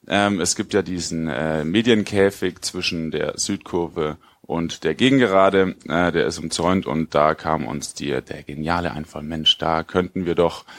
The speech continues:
äh, wieder was machen, weil ja die Millantor Galerie damals auch im Zuge des Reeperbahn Festivals eigentlich ihre Anfänge gefunden hat. Ähm,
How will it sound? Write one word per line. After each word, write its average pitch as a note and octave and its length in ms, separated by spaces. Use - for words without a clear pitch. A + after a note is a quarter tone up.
äh, F2 360
wieder G2+ 200
was F2 160
machen, A#2 380
weil A2+ 420
ja F#2+ 200
die F#2+ 80
Millantor G2+ 380
Galerie F2 500
damals F2 440
auch E2+ 300
im D#2 180
Zuge F2 480
des - 260
Reeperbahn E2+ 360
Festivals D2 500
eigentlich D2 280
ihre D#2 140
Anfänge D#2 380
gefunden E2 360
hat. C2 100
Ähm, A2 580